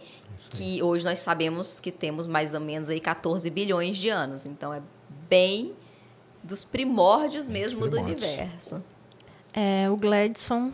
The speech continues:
Speaker 3: comentou, "A T V aberta poderia ter programas científicos, documentários completos,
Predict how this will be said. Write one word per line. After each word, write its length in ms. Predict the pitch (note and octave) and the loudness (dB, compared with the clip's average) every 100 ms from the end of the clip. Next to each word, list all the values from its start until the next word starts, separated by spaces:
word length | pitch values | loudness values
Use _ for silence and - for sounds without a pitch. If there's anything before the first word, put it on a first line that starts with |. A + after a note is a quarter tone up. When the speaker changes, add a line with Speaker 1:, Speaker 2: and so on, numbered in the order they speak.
| - | -4
Speaker 3:
comentou, 760 | - A3 G#3 G3+ G3 - F3+ - | 0 2 2 2 0 0 0 2
"A 80 | G#3+ | 0
T 140 | A#3+ | 2
V 80 | A#3 | 4
aberta 420 | C4 G#3 A3+ A#3+ | 4 6 4 2
poderia 440 | A#3 A#3+ A3 A3+ A#3 | 0 2 4 4 2
ter 200 | A#3+ A3 | 0 -2
programas 680 | - A#3 G#3 G3+ G3+ G#3 | 0 0 4 4 4 2
científicos, 880 | G#3 B3 B3 - G3+ G#3 - - C#4+ - | 0 0 -2 -2 -2 -2 -4 -6 -4 0
documentários 840 | A#3+ B3 B3+ G#3+ F#3+ G3+ G3 G3+ | 0 0 -2 -2 0 2 2 0
completos, 880 | - C#4 D#4+ G#3+ F#3+ G#3+ - C#4 - | 0 0 2 0 2 0 -6 -6 -8